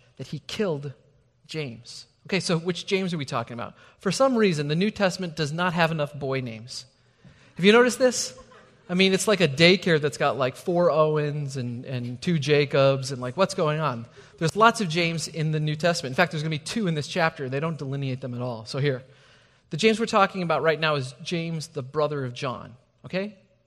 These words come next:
So one of the first Christians, one of the twelve, one of the twelve disciples. And not just one of the twelve, like, one of the elite three, one of the, like, Navy seal disciples, okay?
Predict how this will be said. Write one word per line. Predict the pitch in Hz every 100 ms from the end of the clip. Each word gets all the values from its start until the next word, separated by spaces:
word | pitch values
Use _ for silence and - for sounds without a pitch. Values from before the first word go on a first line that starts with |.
| _ _
So | - 170 151 147 _ _ _ _ _ _
one | 196
of | 180
the | 131
first | - - 175 147 - - - _ _ _ -
Christians, | - 202 143 120 123
one | 120 165
of | 160
the | 143 -
twelve, | - - 294 117 - - - _ _ _ -
one | 180
of |
the | 165
twelve | - 196 180
disciples. | 170 180 208 - - - - _ _ _
And | 170
not | 247
just | 220 196
one |
of | 196
the | 151
twelve, | - 226 131 - _ -
like, | 143 - - _ _
one | 156 190 233
of | 180 160
the | 151 -
elite | 139 139 160 135
three, | - - 196 208 - _ _ _ _ _ -
one | 175 170
of | 143
the, | 127
like, | 127 123
Navy | 131 139 151 180 151 131
seal | - - 196 196 175
disciples, | 131 - 95 - - 107
okay? | 135 139 175